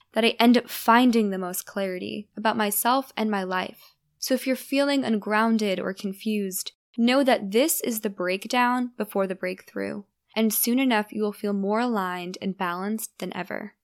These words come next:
Life is a constant cycle of ebb and flow. If you feel lost, you're just in an ebb. So don't lose faith in the flow. It will all come in in divine timing.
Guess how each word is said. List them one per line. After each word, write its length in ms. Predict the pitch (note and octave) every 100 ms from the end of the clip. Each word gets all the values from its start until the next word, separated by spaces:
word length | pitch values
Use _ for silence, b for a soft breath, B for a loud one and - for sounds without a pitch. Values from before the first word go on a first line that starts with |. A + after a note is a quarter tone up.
| _ _ _ -
Life 220 | A3+ C4+
is 160 | - A3+
a 40 |
constant 560 | A3+ - A3 A3+ - A3+
cycle 420 | - F#3+ F#3+ F#3
of 100 | F#3 -
ebb 140 | F#3+
and 160 | F#3 -
flow. 400 | - - - A#3 _ _ _
If 160 | A3 A3+
you 80 |
feel 240 | G#3+ A#3+ A3+
lost, 520 | A3 B3+ D#4+ - - _ -
you're 120 | A3
just 200 | G#3+ A#3
in 100 | -
an 100 | C4+
ebb. 220 | C4 F3+ - _ _ -
So 180 | - A3+
don't 300 | A3 C#4+ C#4
lose 260 | C#4 C4
faith 240 | - A3 A3
in 100 | G3
the 60 |
flow. 360 | F#3+ - - G3+ _ _
It 40 | A3
will 140 | A3
all 220 | - A#3 C#4
come 240 | - B3
in 80 | A#3
in 100 | A3
divine 340 | G3+ F#3+ F#3
timing. 500 | F#3 F3+ F#3 - A3